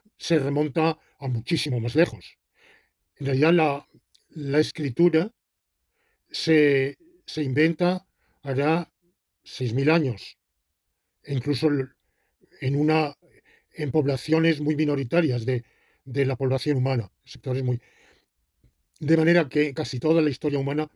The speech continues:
ha sido de transmisión oral. Y creer que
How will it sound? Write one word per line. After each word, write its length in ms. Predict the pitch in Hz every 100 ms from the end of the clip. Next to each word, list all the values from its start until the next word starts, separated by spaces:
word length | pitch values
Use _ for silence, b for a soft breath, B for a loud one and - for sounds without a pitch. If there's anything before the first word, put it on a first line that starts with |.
| _ _ _ _ _ _ _ _ _ _ _ _ B B
ha 100 | B
sido 280 | 135 165 170
de 140 | 147 143
transmisión 460 | 131 120 - 123
oral. 340 | 117 143 117 - b b b b b
Y 160 | 156 147
creer 360 | 151 147 165
que 480 | 156 147 139 131 139